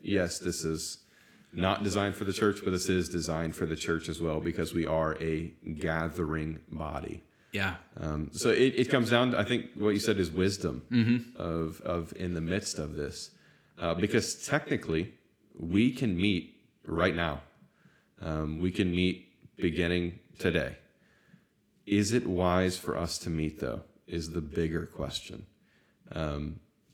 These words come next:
Speaker 1: especially as we, we look around just, uh, within the city of San Antonio, um, businesses as of today are not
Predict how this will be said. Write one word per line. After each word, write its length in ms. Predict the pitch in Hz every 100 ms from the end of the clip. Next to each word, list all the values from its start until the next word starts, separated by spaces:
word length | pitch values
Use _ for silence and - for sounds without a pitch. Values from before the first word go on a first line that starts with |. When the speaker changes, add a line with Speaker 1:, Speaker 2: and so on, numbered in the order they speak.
| -
Speaker 1:
especially 500 | 101 - 107 - 98
as 140 | 92
we, 140 | 92 90
we 200 | 90 98
look 180 | 90 90
around 300 | 87 82 82
just, 220 | - -
uh, 160 | 76 73
within 460 | 87 90 82 82
the 80 | 73
city 160 | - 85
of 60 |
San 180 | - 82
Antonio, 520 | 78 87 87 80 78 90 _ _ - _ -
um, 360 | 80 78 80 - - - -
businesses 560 | - 98 95 104 - 92
as 300 | 78 85 82
of 160 | 92 -
today 640 | 90 78 101 82 82 98 - -
are 220 | 80 82
not 460 | 80 80 85 92 -